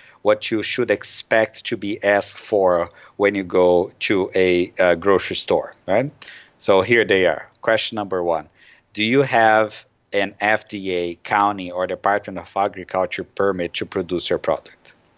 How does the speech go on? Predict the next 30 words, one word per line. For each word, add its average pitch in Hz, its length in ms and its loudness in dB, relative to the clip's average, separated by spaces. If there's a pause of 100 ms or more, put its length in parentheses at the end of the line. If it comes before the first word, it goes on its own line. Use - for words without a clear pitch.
(220)
Question 110 320 0
number 92 220 -2
two, 82 280 -6 (440)
is 92 180 -6
your 113 160 4
product 113 520 0
produced 95 760 -4
in 92 120 -4
a 87 100 2
licensed 92 600 0
kitchen 98 300 -6
or 90 100 2
production 87 680 -2
space? - 600 -4 (580)
Question 117 340 0
number 95 240 0
three, 85 340 -6 (140)
do 92 100 -8
you 113 100 2
have 113 240 2
a 95 60 4
business 101 640 -4
license 95 640 -2
or 85 160 -2
tax - 460 -2
I 92 140 2
D 90 160 -8
number? 78 400 -10 (580)
Number 104 200 2
four, 90 360 0